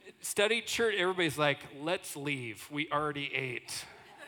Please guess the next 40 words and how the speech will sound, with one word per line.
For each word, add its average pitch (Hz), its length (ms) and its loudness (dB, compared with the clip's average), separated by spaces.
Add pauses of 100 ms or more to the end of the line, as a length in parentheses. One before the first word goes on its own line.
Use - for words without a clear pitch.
(840)
If 156 160 -2
you've 202 120 0
studied 262 360 6
church - 320 -2
history, 196 400 2
or - 20 4
if - 140 -6
you 165 80 0
know, 196 200 2
if 139 120 -4
you've, 156 160 -8
anybody's 208 460 -4
traveled 208 640 0 (140)
to, 143 320 2 (340)
uh, 139 340 2
Europe 170 720 4
or 135 240 0
any 190 180 2
of 175 60 0
these 160 160 -2
places, 165 520 -2
and 147 80 -4
you 151 80 -4
see - 160 -4
these 156 180 0
huge 220 840 -6 (340)
basilicas 160 1040 2
and 123 140 -4
cathedrals 156 880 -2
and 147 80 0
all 180 180 0
that 175 200 0
kind 170 200 -2
of 143 60 -2
stuff, 160 340 0 (380)
you 175 60 -4
need 254 140 0
to 233 140 0
understand 202 600 0
that 143 140 -2